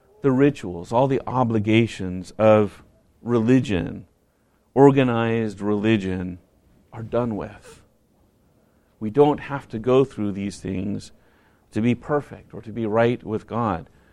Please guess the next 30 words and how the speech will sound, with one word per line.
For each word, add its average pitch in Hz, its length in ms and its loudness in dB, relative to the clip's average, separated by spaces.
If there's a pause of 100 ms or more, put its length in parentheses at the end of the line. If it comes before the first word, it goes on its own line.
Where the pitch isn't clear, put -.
(300)
At 110 100 -12
our 113 280 -4 (200)
home, 117 300 -2
we've 117 140 -2
been 104 180 -4
watching 107 420 -6
a 98 60 -8
series 117 460 -4
on 101 120 -6
Scientology 110 1080 -10 (560)
and 117 140 -6
the 120 80 2
incredible, 113 840 -2 (1300)
silly 117 640 -4 (120)
<laughs> - 120 -10
in 135 100 -4
the 120 200 -2
end, 101 320 -2 (380)
but 127 120 -16
the 143 140 -8
incredible 139 600 -8
lengths 120 280 -6
these 107 200 -12
people 110 300 -10
go 113 240 -4
to 98 200 -14
to 90 140 -16
try 113 280 -8
and 139 160 -6
achieve 104 600 -6